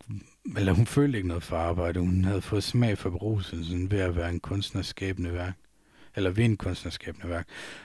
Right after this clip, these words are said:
og vidste, at det var der, hun hørte hjemme, der og ingen andre steder.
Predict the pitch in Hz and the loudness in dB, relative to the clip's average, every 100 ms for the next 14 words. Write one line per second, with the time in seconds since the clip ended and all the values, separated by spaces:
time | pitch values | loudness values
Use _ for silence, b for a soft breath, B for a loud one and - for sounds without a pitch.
0 | B 95 104 123 - - - 95 92 92 | B -2 2 2 0 -8 -10 -4 -2 2
1 | 98 87 82 82 87 95 98 92 98 - | 2 2 2 2 0 -2 0 0 -4 -10
2 | - - 107 87 90 90 90 85 85 - | -8 -2 0 0 -2 -4 -4 -6 -8 -10
3 | - 85 | -14 -16